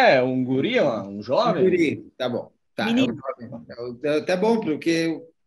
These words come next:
Speaker 2: pro-, o ca-, o programa é visto no mundo inteiro. E se eu tô com dúvida, <laughs> imagino uma pessoa vivendo em Portugal. Então, piá é uma cri-, é um jovenzinho. É,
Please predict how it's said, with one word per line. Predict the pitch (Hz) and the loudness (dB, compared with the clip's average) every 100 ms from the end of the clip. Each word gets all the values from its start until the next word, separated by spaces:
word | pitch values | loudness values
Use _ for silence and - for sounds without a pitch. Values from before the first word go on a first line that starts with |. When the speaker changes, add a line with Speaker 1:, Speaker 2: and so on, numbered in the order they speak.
| _ | _
Speaker 2:
pro-, | 143 139 - 139 | -6 -6 -6 -8
o | 117 - | -8 -12
ca-, | - 156 | -10 -8
o | - | -6
programa | 151 135 160 | -4 -2 -2
é | 185 | -2
visto | 180 180 190 | -4 -8 -8
no | 185 | -4
mundo | 185 202 | -2 -4
inteiro. | 196 165 147 - - - _ - | -2 0 0 -4 -14 -20 _ -4
E | 147 151 | -2 -2
se | - 160 | -2 0
eu | 170 | 0
tô | - - - | -4 -12 -12
com | |
dúvida, | 160 160 165 165 | 2 2 2 -2
<laughs> | |
imagino | 175 190 156 165 180 190 180 | -2 -2 0 0 0 0 -2
uma | 170 170 | -4 -6
pessoa | 165 151 - 156 160 | -6 -6 -6 -6 -6
vivendo | 147 147 | -8 -12
em | 160 | -10
Portugal. | 170 160 156 110 - - - _ - | -10 -8 -8 -10 -12 -20 -20 _ -18
Então, | 104 127 127 | -8 -6 -4
piá | 143 135 139 | -2 -2 -2
é | |
uma | 143 139 | -4 -6
cri-, | 139 151 | -8 -8
é | 135 | -4
um | 135 131 | -4 -4
jovenzinho. | 135 127 135 120 95 90 - _ _ _ | -4 -4 -6 -6 -10 -12 -20 _ _ _
É, | 170 180 180 180 180 - | -2 2 2 2 0 -4